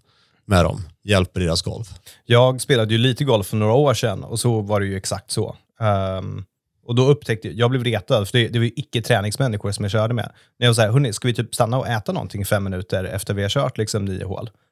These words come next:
Speaker 2: De bara, "Nej, vad fan, det är ju töntigt." Jag är ju helt förstörd i slutet.
Speaker 1: Ja.
Speaker 2: Enkla små grejer som gör skillnad.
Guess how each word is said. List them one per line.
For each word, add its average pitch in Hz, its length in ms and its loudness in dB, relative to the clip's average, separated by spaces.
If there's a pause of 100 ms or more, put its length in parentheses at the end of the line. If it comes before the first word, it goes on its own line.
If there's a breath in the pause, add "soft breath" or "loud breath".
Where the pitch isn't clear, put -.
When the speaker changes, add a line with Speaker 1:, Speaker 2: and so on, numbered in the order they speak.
(220)
Speaker 2:
De 101 120 -2
bara, 85 180 -4
"Nej, 98 480 -8
vad - 100 -16
fan, 98 180 -6
det 107 60 -6
är - 20 -2
ju 110 60 -4
töntigt." - 600 -4 (240)
Jag 185 160 -8
är 190 60 -2
ju 123 60 0
helt 160 260 -4
förstörd 208 380 -4
i - 20 -8
slutet. - 380 -12
Speaker 1:
Ja. 95 240 -2 (240)
Speaker 2:
Enkla 185 340 6
små 180 260 2
grejer 139 280 -2
som 113 160 -4
gör 110 80 -2
skillnad. 127 360 -8